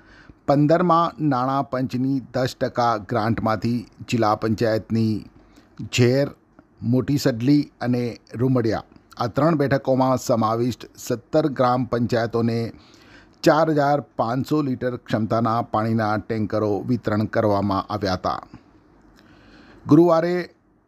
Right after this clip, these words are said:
બપોરે આ વિતરણનો કાર્યક્રમ કરવામાં આવ્યો હતો. જિલ્લા પંચાયત પ્રમુખ મલકાબેન પટેલ, જિલ્લા વિકાસ અધિકારી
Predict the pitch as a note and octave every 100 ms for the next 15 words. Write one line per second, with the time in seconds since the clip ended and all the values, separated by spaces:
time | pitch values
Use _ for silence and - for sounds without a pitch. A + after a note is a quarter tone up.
0 | _ _ _ _ _ _ _ _ C3 A2+
1 | C3 C3+ C3+ C#3+ - _ - A#2 A2+ F#2+
2 | - A#2 A2+ A#2 A2+ A#2 G#2 G#2 A2 A2
3 | A2 A2 G#2+ A2 A2 A2 A#2 G2+ G#2 G#2
4 | G#2 - A2 F#2+ - G#2+ A2+ - G#2+ G#2
5 | G#2 G2 G#2+ G2+ G#2 A2+ A#2 A2+ A#2 G#2
6 | G#2 G#2 F#2 G#2+ - - G#2+ G#2+ A2 G#2+
7 | A#2